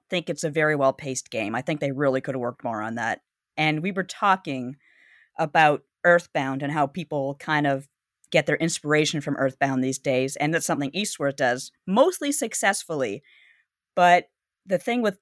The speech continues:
Earthbound is its tone is very consistent through the whole game, whereas Eastward has some really dark moments, and you're like, "Wow, where's this going? This is fascinating." And then it's like, "Oh, we're gonna go do this cooking contest.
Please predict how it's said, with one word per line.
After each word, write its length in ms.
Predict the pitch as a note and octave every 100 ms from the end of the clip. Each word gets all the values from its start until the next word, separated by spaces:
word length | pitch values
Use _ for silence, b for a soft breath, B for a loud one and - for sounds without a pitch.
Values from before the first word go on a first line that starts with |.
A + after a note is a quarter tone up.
| -
Earthbound 680 | F3+ F#3 F#3+ D3 D3 C#3+ D3 -
is 440 | D3+ D3 C#3+ -
its 200 | - -
tone 480 | - - F#3 F3+ F3
is 140 | D#3+
very 300 | D3 F3 F3 E3
consistent 680 | D#3+ - - E3+ - D3
through 120 | C#3+ C#3
the 80 | B2+
whole 300 | D#3 D3 D3+
game, 440 | D3 C3 A2+ A#2 _ _ _ _ -
whereas 480 | E3+ F3 D#3+ D3+ -
Eastward 400 | A3 - E3+ D3
has 180 | D3+ -
some 200 | D#3+ C#3+
really 360 | D3+ F#4 A4+ - -
dark 280 | E3+ C4 B3
moments, 460 | D3+ F3+ B3+ C#3 F3
and 60 |
you're 100 | E3
like, 120 | D3+
"Wow, 360 | D3+ A#3 F4+ D3+
where's 200 | F3 E4+
this 140 | C#4 -
going? 280 | C4+ G#3
This 120 | A3 A#3
is 80 |
fascinating." 600 | - A#3+ - A3 D#3+ C#3+
And 100 | D3+
then 140 | F3 F3+
it's 180 | - -
like, 220 | F#3 F3+
"Oh, 200 | G3+ B3+
we're 140 | G3+ G3+
gonna 220 | A3 A3
go 280 | G#3+ G#3+ F#3+ _ _ _ _ -
do 60 | A#3
this 100 | B3
cooking 280 | - C#4 A3
contest. 500 | G#3+ G#3 A3 G3